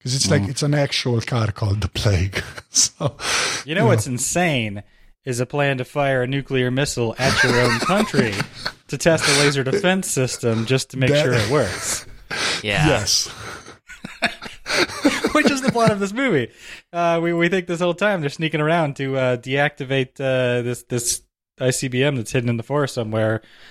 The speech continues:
Speaker 2: uh, protected by five, uh, Russian people who just like to drink and dance around a fire. Uh, but it turns out the, uh, the orders are to, to fire it, and they're gonna test their, their fancy, uh, drive-in movie theater laser system, but they miss.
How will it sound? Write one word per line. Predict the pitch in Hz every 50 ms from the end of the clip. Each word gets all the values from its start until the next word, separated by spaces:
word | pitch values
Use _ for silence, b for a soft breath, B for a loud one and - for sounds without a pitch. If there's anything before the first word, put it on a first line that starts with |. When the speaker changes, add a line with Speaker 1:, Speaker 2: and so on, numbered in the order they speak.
| B B _ -
Speaker 2:
uh, | 107 107 107
protected | - 120 117 - 127 123 - 120
by | 113 120 117 117
five, | 117 - 127 120 117 117 113 104 113
uh, | 113 113 113 113 113
Russian | 117 117 - - 127
people | 117 127 117 - 120
who | 113 120
just | 110 110 113 -
like | 120 113
to | - 110
drink | 104 117 117 113 -
and | 113 104
dance | 110 117 127 123 110 104 -
around | 110 110 107 101
a | 104
fire. | - 147 151 143 131 123 - b b b b b b b b _ _
Uh, | 127 131 135 135 135
but | 127 147 151
it | 147
turns | - 175 175 165
out | 165 165 165 160 -
the, | 170 165 160 165
uh, | 160 160 160 160 156
the | 160 165
orders | 165 190 220 208 160 147
are | 143 143
to, | 135 135 135 131 117
to | - 135
fire | - 170 185 208 180
it, | 107 90 - _ - -
and | - 127
they're | 123 120
gonna | 127 127 127
test | - 147 147 - -
their, | - 147 143 139 139 135
their | 127 139 135
fancy, | - - 147 147 139 - 147 143 143 139 139
uh, | 131 135 135 131 131
drive-in | 123 123 139 139 143 135 143 143
movie | 143 139 135 135
theater | - 147 139 139 135
laser | 135 147 180 190 131 113
system, | - 120 107 - - 101 95 98 95 B B B B B B _
but | 131 113
they | - 123
miss. | 127 160 156 - - - - -